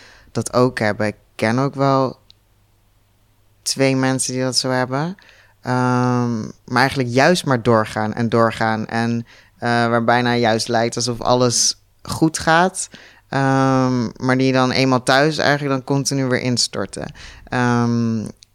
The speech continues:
bij mij was het zo dat als ik te hard werkte of dan overwerkte,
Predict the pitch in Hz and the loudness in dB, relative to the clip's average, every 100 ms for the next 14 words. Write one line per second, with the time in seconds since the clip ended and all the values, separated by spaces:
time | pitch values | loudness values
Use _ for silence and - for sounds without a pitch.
0 | _ 127 127 131 135 135 - 139 127 123 | _ -2 2 4 2 0 0 2 4 2
1 | 123 127 123 - _ _ - 127 120 143 | 2 2 0 -4 _ _ -2 0 2 0
2 | 139 127 123 117 120 117 123 120 117 - | 2 4 4 2 -6 -2 -2 0 -4 -8
3 | - - 139 151 143 120 113 113 - 127 | -12 0 2 2 0 2 4 2 -2 -4